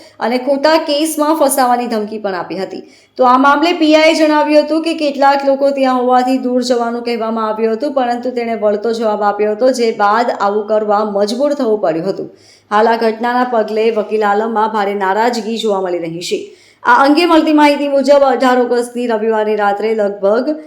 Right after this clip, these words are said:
બાર વાગ્યે ને પંદર મિનિટે એડવોકેટ હિરેન રજનીકાંત નાઈ ડિંડોલી મધુરમ સર્કલ પાસે સ્થિત તેમની ઓફિસમાંથી કામ પૂર્ણ કરીને ઘરે જવા માટે કારમાં બેસી રહ્યા હતા. તે જ સમયે રાત્રિ પેટ્રોલિંગમાં નીકળેલા ડિંડોલી પોલીસ સ્ટેશનના પી આઈ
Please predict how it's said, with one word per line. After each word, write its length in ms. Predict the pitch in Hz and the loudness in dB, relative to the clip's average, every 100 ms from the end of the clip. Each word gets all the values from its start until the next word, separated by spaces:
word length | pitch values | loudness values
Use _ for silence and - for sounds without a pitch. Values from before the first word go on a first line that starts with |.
| - _ 208 | -20 _ 0
બાર 360 | 226 240 294 | 4 4 4
વાગ્યે 300 | 277 247 254 | 4 2 2
ને 100 | 254 | 0
પંદર 400 | 254 233 226 226 | -4 -4 -2 -2
મિનિટે 580 | 220 214 220 226 233 - | 0 -2 0 0 0 0
એડવોકેટ 720 | 214 226 240 302 302 285 285 285 | 0 2 4 4 4 0 0 -2
હિરેન 640 | 220 247 254 302 320 - | -2 2 6 8 6 4
રજનીકાંત 840 | - 240 247 254 302 320 277 247 262 | -2 0 0 2 4 4 2 0 0
નાઈ 520 | 226 208 214 196 285 - - _ - | -2 -2 0 -2 -4 -10 -20 _ 0
ડિંડોલી 500 | 240 277 302 330 349 | 2 6 6 6 6
મધુરમ 420 | 302 269 269 277 | 4 4 2 0
સર્કલ 400 | 269 247 233 247 | 0 -2 0 0
પાસે 380 | 240 233 233 233 | 0 -2 0 -2
સ્થિત 420 | 233 233 240 254 | -2 -6 -6 -4
તેમની 240 | 233 214 | -2 -2
ઓફિસમાંથી 600 | 202 196 226 226 220 214 220 | -2 -2 -4 -4 -4 -4 -4
કામ 280 | 214 202 | -4 -4
પૂર્ણ 340 | 208 202 202 202 | -4 -4 -4 -4
કરીને 380 | 208 196 202 196 | -4 -4 -4 -4
ઘરે 240 | 196 190 | -2 -2
જવા 240 | 196 196 | -2 -4
માટે 280 | 190 190 202 | -2 -4 -6
કારમાં 360 | 202 185 185 185 | -6 -6 -6 -6
બેસી 240 | 185 185 | -6 -4
રહ્યા 320 | 185 185 185 | -6 -6 -8
હતા. 460 | 190 190 202 294 - - _ _ | -6 -2 -2 -4 -10 -20 _ _
તે 180 | 269 294 | 4 4
જ 140 | 330 | 4
સમયે 380 | 320 269 277 302 | 2 2 4 4
રાત્રિ 340 | 269 254 247 | 4 4 2
પેટ્રોલિંગમાં 680 | 269 240 226 247 247 247 247 | 0 0 0 -2 0 2 0
નીકળેલા 440 | 240 220 226 233 233 | 0 -2 -2 0 0
ડિંડોલી 420 | 220 214 220 226 | -2 -2 0 -2
પોલીસ 300 | 220 214 208 | -2 -4 -4
સ્ટેશનના 440 | 226 214 214 214 | -8 -6 -4 -4
પી 260 | 214 214 220 | -4 -4 2
આઈ 340 | 196 240 285 | 4 4 0